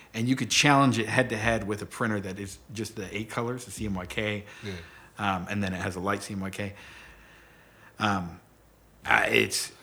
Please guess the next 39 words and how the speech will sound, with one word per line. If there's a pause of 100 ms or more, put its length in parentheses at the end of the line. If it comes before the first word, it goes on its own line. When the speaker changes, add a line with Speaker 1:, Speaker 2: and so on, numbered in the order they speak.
(140)
Speaker 1:
it's (220)
Speaker 2:
The
way (140)
Speaker 1:
insane,
Speaker 2:
Yeah,
I
Speaker 1:
the
Speaker 2:
mean,
Speaker 1:
difference.
Speaker 2:
that
right
there,
what
you
just
did,
the
breakdown,
right?
Speaker 1:
Yeah.
Speaker 2:
I
mean, (400)
you, (800)
you
started
P
G
H
Printship,
what,
seven
years
ago? (160)
Speaker 1:
Yes.
Speaker 2:
About
seven
years
ago. (100)
Speaker 1:
Yeah.